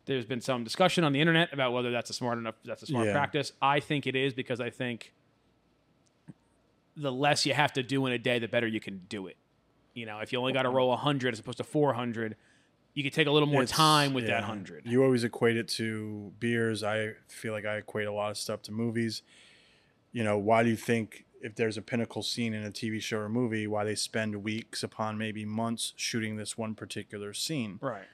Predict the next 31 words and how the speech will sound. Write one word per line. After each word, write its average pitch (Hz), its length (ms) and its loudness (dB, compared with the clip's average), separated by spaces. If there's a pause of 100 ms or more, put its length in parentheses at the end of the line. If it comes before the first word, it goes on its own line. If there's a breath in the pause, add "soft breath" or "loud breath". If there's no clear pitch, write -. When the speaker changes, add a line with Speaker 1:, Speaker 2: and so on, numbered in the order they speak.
(120)
Speaker 2:
You 110 140 -2
wanna 113 200 2
spend 120 640 0
as 110 180 -8
much 113 260 -2
time 117 200 0
as 113 100 -4
possible 117 640 0 (400 soft breath)
focusing 127 580 8
on 110 220 2
it 110 240 -2
so 113 180 0
it, 120 180 -2
you 117 160 -8
get 113 200 2
it 110 200 -2 (120)
right, 104 460 -2
you 113 120 -6
know? 110 300 -4 (640 soft breath)
So - 140 0
you 120 100 4
see 156 220 6
it, 127 160 0
you 120 140 -2
know, 98 160 -8 (400)
that's - 520 -8
totally 156 260 6
understandable 117 460 2
from 104 160 -6
that 107 220 -4
standpoint. 107 640 -8